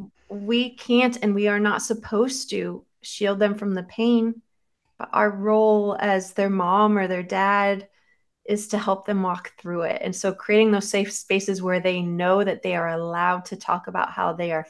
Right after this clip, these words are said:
feeling is the most impactful thing that any of us could do for our kids.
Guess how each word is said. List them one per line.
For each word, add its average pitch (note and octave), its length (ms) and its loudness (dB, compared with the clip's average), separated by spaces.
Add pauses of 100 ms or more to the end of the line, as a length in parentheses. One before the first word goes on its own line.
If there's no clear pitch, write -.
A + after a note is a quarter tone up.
feeling F#3+ 460 -4
is F#3 260 -2 (120)
the F#3+ 180 -2
most F3+ 360 -2
impactful F3+ 760 -4
thing F3+ 440 -8
that - 200 -4
any F#3+ 180 0
of E3+ 100 -4
us E3+ 200 -2
could E3 160 -12
do E3+ 120 -8
for - 160 -8
our - 120 -6
kids. - 440 -16